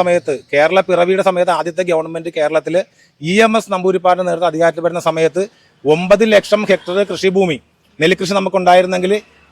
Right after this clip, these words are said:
ഇന്ന് അത് രണ്ട് ലക്ഷമായിട്ട് കുറഞ്ഞിരിക്കുന്നു. ആ ഉൽപ്പാദന മേഖല തകർന്നതിന്റെ ഉത്തരവാദി കേരളത്തിലെ എല്ലാ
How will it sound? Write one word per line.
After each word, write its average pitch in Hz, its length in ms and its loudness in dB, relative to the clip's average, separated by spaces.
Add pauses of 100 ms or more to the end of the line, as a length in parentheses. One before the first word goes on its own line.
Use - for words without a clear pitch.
ഇന്ന് 190 160 -2
അത് 180 80 -2 (100)
രണ്ട് 175 280 0
ലക്ഷമായിട്ട് 175 500 0
കുറഞ്ഞിരിക്കുന്നു. 165 480 -2 (160)
ആ 160 40 -4 (100)
ഉൽപ്പാദന 170 380 -2
മേഖല 185 220 -2
തകർന്നതിന്റെ 165 400 -6
ഉത്തരവാദി 156 460 -2
കേരളത്തിലെ 151 420 -2 (420)
എല്ലാ 165 180 2